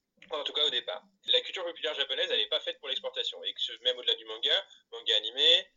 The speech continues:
le cinéma populaire japonais est, est d'ailleurs même aujourd'hui encore très peu exporté.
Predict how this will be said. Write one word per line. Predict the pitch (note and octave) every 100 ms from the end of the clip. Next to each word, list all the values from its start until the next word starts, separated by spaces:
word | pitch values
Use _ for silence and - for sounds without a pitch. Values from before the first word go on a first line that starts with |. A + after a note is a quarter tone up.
| _ _
le | A#2 C3+ C3 B2
cinéma | - D3 D#3 D#3
populaire | D3 D3 D3 C#3
japonais | C#3 C#3+ C#3+ C#3+ B2+ -
est, | A#2 _ _
est | A2+ -
d'ailleurs | A#2+ B2 A#2 - _
même | B2 A#2+ -
aujourd'hui | B2+ B2+ - -
encore | A#2+ C3+
très | - -
peu | C3
exporté. | C3 - - C#3+ D#3+